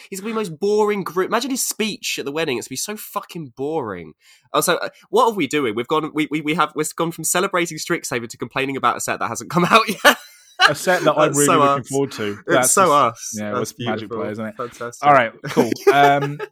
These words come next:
Speaker 2: all right, I need to go and start drawing up plans for our Pokemon podcast, so I think we should wrap up
Speaker 1: Absolutely.
Speaker 2: wrap up
Speaker 1: Cool.
Speaker 2: now.
Speaker 1: I like it.
Speaker 2: Um,
Speaker 1: <laughs>
Speaker 2: awesome, guys. What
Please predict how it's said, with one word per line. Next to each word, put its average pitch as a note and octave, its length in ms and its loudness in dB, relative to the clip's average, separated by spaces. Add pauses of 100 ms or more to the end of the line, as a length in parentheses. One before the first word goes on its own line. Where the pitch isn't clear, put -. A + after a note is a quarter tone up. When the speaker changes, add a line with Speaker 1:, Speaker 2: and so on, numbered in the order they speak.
Speaker 2:
all C#3 80 4
right, A#2 120 2
I C#3 100 4
need C3+ 140 -2
to - 80 -12
go C3 100 -2
and A#2+ 80 -6
start A#2 220 -2
drawing A2+ 200 -6
up A2+ 120 -8
plans A2 300 -6
for A2 120 -10
our G#2 80 -6
Pokemon G#2 360 -12
podcast, G2+ 480 -12
so G#2 160 -10
I G2+ 60 -10
think G#2+ 140 -14
we F#2+ 40 -14
should - 100 -2
wrap C#3 80 4
up G#2+ 40 -4
Speaker 1:
Absolutely. A#2 340 -2
Speaker 2:
wrap A2 80 -6
up - 60 -14
Speaker 1:
Cool. A#2+ 160 -4
Speaker 2:
now. B2 80 -6
Speaker 1:
I - 20 -6
like A#2 320 -6
it. B2 160 -10 (220)
Speaker 2:
Um, D#3 380 2 (120)
Speaker 1:
<laughs> G4+ 120 2
Speaker 2:
awesome, F#3 260 4
guys. E3+ 380 6 (760)
What G3+ 260 2